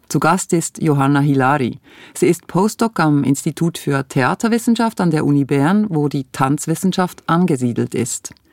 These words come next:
Zu ihren Schwerpunkten gehören unter anderem dekoloniale Praktiken im zeitgenössischen Tanz.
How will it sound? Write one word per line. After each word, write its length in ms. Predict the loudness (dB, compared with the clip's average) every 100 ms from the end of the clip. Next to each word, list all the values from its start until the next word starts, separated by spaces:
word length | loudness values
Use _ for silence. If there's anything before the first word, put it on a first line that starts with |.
| _ _ _ _ _
Zu 100 | 0
ihren 260 | 4 4 2
Schwerpunkten 840 | 0 0 0 2 2 2 0 0
gehören 360 | 2 2 2 2
unter 300 | 0 0 2
anderem 520 | 2 4 4 2 0 -6 _ _
dekoloniale 720 | -2 0 2 2 4 2 0 -2
Praktiken 720 | -2 -4 -2 -4 -2 0 -2 -2
im 160 | -4
zeitgenössischen 840 | 0 -2 -2 0 0 0 -4 -2 -2
Tanz. 520 | -2 -4 -6 -8 -14